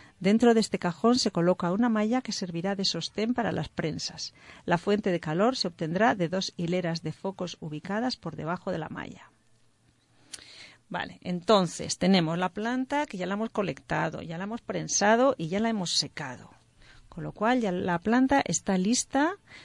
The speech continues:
para, eh, el montaje, para la siguiente fase, que es el montaje. Una de las, eh, una vez secas las plantas, se pasa al montaje. Para ello es muy importante seguir el siguiente orden: pegar, coser, encintar y colocar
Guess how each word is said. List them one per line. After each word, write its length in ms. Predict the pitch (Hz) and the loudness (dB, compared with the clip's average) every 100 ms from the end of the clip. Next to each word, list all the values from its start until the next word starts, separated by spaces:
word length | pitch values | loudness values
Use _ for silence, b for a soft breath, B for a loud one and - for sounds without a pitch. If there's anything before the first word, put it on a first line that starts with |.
| B - | B -4
para, 420 | 240 254 302 349 B B B _ _ - | 0 2 0 -2 B B B _ _ -4
eh, 400 | 196 175 160 160 | 0 2 0 -2
el 140 | - 175 | -4 -2
montaje, 580 | 156 147 156 - - - | -2 -4 -8 -12 -16 -16
para 160 | - 160 | -10 -6
la 80 | 156 | -6
siguiente 340 | 170 175 202 | -6 -6 -6
fase, 320 | - 220 208 | -4 -4 -4
que 80 | - | -6
es 80 | 202 | -6
el 80 | 180 | -6
montaje. 560 | 156 - - - - _ _ _ B B B B | -8 -12 -18 -20 -20 _ _ _ B B B B
Una 260 | - 233 247 | -4 0 0
de 80 | 233 | 0
las, 320 | 202 190 - b b b _ | -2 -4 -10 b b b _
eh, 180 | 196 180 | -4 -2
una 180 | 190 226 | 0 0
vez 140 | 214 | 0
secas 260 | - 208 185 | -2 -2 -2
las 140 | 180 | -2
plantas, 640 | - 214 247 254 226 277 294 | -4 0 0 0 -2 -4 -4
se 140 | 170 | -6
pasa 260 | 190 190 226 | -6 -6 -4
al 60 | |
montaje. 540 | 202 160 165 151 - 147 | -4 -6 -6 -8 -8 -8
Para 220 | 151 165 | -4 -4
ello 140 | 202 | -2
es 100 | 233 | -2
muy 80 | 233 | -2
importante 500 | 220 202 208 233 254 | 0 -2 0 0 0
seguir 280 | 226 185 226 | 0 0 0
el 80 | 214 | -2
siguiente 440 | 156 165 165 151 | -4 -4 -4 -6
orden: 320 | 113 - - - B B B B B - | -8 -12 -18 -20 B B B B B 0
pegar, 480 | 190 190 165 160 - - | 2 4 2 0 -18 -10
coser, 520 | 175 170 185 160 - - | -4 0 0 0 -4 -6
encintar 720 | 170 - 165 165 226 269 339 | -4 -4 -4 -2 2 2 0
y 140 | - 170 | -8 -6
colocar 520 | 165 160 151 214 | -6 -6 -2 0